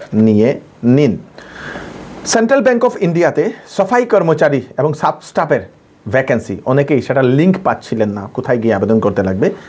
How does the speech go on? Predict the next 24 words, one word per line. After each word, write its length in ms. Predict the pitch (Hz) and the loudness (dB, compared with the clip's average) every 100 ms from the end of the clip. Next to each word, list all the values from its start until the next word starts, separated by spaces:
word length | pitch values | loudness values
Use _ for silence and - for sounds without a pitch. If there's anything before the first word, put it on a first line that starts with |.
| - | -10
আজকে 300 | - 123 - | -6 -4 -2
সেই 140 | 170 135 | 0 0
ফর্মটা 460 | 135 127 131 135 | 2 0 2 0
আমি 220 | 123 113 | 0 0
আপনাদেরকে 380 | 107 - 117 110 | -2 0 0 0
দিয়ে 100 | 104 | 2
দেবো 140 | 104 190 | 2 2
লিংক 220 | 240 110 | 2 0
সহকারে। 460 | - 92 95 95 - - - - - - | 0 0 0 -2 -6 -14 -20 -18 -18 -4
তো 260 | 170 175 165 | 2 2 2
যার 300 | 143 170 190 | 2 2 2
লাস্ট 260 | 139 151 156 | 2 2 2
ডেট 120 | 185 | -2
হচ্ছে 160 | 185 185 | 0 -2
সাতাশ 340 | 170 147 139 | 0 0 -2
জুন, 260 | 117 110 95 - | -4 -8 -8 -8
সাতাশ 320 | - 147 147 | -4 0 0
জুন 280 | 135 185 196 | 0 -2 0
তার 160 | 123 | 0
লাস্ট 280 | 113 113 110 | 2 0 0
ডেট। 220 | 170 190 - - - | 0 0 -6 -20 -4
মোট 280 | 139 175 185 - | 0 0 0 -2
চারশো 500 | 151 143 - 156 120 - | 0 0 2 2 0 -2
চৌরাশিটা 560 | 156 170 165 143 104 | 0 2 2 -2 -2